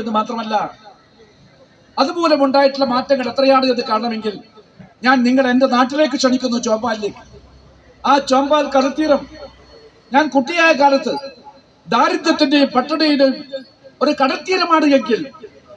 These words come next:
ഇന്ന് ക്ഷേമത്തിന്റെയും ഐശ്വര്യത്തിന്റെയും ഒരു മേഖലയായിട്ട് ആ മേഖല മാറിയിട്ടുണ്ട് എങ്കിൽ ഇന്ത്യൻ നാഷണൽ കോൺഗ്രസ് കേന്ദ്രം ഭരിച്ചപ്പോൾ ഇന്ത്യൻ നാഷണൽ കോൺഗ്രസ് കേരളത്ത് നേതൃത്വം കൊടുത്തുകൊണ്ട് ഭരണമുണ്ടായ സന്ദർഭത്താണ് ഈ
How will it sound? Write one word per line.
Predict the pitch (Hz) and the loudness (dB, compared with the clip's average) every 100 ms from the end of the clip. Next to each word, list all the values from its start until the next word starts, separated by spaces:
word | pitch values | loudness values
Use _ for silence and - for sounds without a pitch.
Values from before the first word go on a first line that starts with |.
| - | -14
ഇന്ന് | 233 285 - | -2 -2 2
ക്ഷേമത്തിന്റെയും | 240 320 330 302 262 254 240 254 | 0 0 -2 -4 0 0 0 -2
ഐശ്വര്യത്തിന്റെയും | 302 294 247 254 254 240 | -2 -6 -4 -2 -2 -2
ഒരു | 240 | -4
മേഖലയായിട്ട് | 226 240 269 254 240 240 214 - - - - 226 | -6 -2 0 0 -2 -4 -6 -8 -20 -20 -6 -2
ആ | 254 | 0
മേഖല | 247 294 285 240 | 0 0 0 0
മാറിയിട്ടുണ്ട് | 240 302 339 311 269 240 | 2 0 -2 -2 2 0
എങ്കിൽ | 220 269 254 - - - - _ _ - | 0 -8 -10 -16 -20 -20 -20 _ _ -2
ഇന്ത്യൻ | 269 311 339 | -2 -2 -2
നാഷണൽ | 294 277 277 254 | -2 0 -2 -2
കോൺഗ്രസ് | 262 254 - | -2 -2 -6
കേന്ദ്രം | 240 247 262 233 | -10 -6 -6 -4
ഭരിച്ചപ്പോൾ | 240 247 220 214 135 - - - _ _ _ - - 277 | -6 -8 -8 -8 -10 -14 -20 -20 _ _ _ -20 -4 -4
ഇന്ത്യൻ | 349 359 339 | -2 -4 0
നാഷണൽ | 311 302 254 | 0 0 0
കോൺഗ്രസ് | 285 277 262 240 | 0 0 -2 -2
കേരളത്ത് | 262 269 269 233 - - 254 | 0 0 0 -4 -6 -16 -6
നേതൃത്വം | 240 302 302 262 | -4 0 0 2
കൊടുത്തുകൊണ്ട് | 269 254 247 240 | 0 0 -2 -2
ഭരണമുണ്ടായ | 233 262 233 240 247 240 | -2 -2 -2 -2 -4 -4
സന്ദർഭത്താണ് | 226 233 - 220 208 175 - - - - - _ - | -8 -10 -6 -6 -6 -10 -18 -20 -20 -20 -20 _ -4
ഈ | 247 | 0